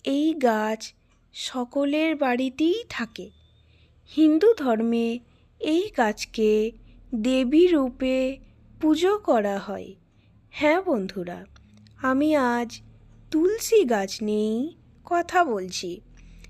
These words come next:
এই গাছ হিন্দু ধর্মে খুবই পবিত্র একটি গাছ। এই গাছটি হিন্দু ধর্মে অনেকে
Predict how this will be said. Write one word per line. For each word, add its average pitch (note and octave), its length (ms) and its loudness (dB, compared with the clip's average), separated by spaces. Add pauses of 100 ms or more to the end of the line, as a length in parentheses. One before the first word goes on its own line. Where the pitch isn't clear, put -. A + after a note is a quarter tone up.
(520)
এই E4 200 4 (120)
গাছ A#3 400 0 (480)
হিন্দু F#4 480 4
ধর্মে G#3 520 -2 (560)
খুবই F4+ 540 4 (500)
পবিত্র E4 540 0 (140)
একটি E4 420 -4 (440)
গাছ। G#3 300 -6 (1000)
এই D4+ 260 2
গাছটি A3+ 600 -2 (640)
হিন্দু D4 420 2
ধর্মে G#3+ 500 -4 (600)
অনেকে D#4 580 2